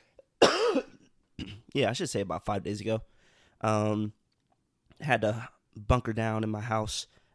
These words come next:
Uh, thankfully, it wasn't as bad as the first time I got it. The first time I got it, uh, when I had started having symptoms, the very next morning, I woke up with, like, a one oh two fever. Um, haven't dealt with a fever,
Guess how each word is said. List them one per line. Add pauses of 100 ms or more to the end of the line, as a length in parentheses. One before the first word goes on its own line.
Uh,
thankfully,
it
wasn't
as
bad
as
the
first
time
I
got
it.
The
first
time
I
got
it,
uh, (520)
when
I
had
started
having
symptoms,
the
very
next
morning,
I
woke
up
with,
like,
a
one
oh
two
fever. (560)
Um,
haven't
dealt
with
a
fever,